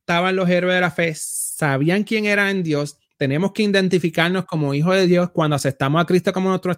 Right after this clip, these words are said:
nuestro Salvador. Y si estás inseguro en el sentido de que no sabes qué va a pasar, esta situación está difícil, hay que cortarla de raíz, no sabe las estrategias, ve a Dios y sigue caminando. Ve a Dios y sigue caminando.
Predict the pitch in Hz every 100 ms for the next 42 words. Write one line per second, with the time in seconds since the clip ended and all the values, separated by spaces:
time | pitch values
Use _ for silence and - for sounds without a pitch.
0 | - 185 175 180 196 190 190 156 147 151
1 | _ - - - - 156 170 147 175 185
2 | 233 - 226 196 220 208 175 151 - 147
3 | 143 - 170 190 185 156 147 156 - 185
4 | 190 190 180 180 - 165 165 160 - -
5 | 135 156 190 180 - 180 165 175 175 165
6 | 160 147 151 151 _ 139 139 147 165 165
7 | 180 180 170 175 165 156 151 _ 151 143
8 | 147 156 175 180 185 175 170 147 147 _
9 | _ 139 151 185 226 262 254 - - _
10 | - 143 - 117 127 135 135 123 120 120
11 | - - 143 170 226 262 220 - _ -
12 | 123 120 120 123 139 139 123 123 123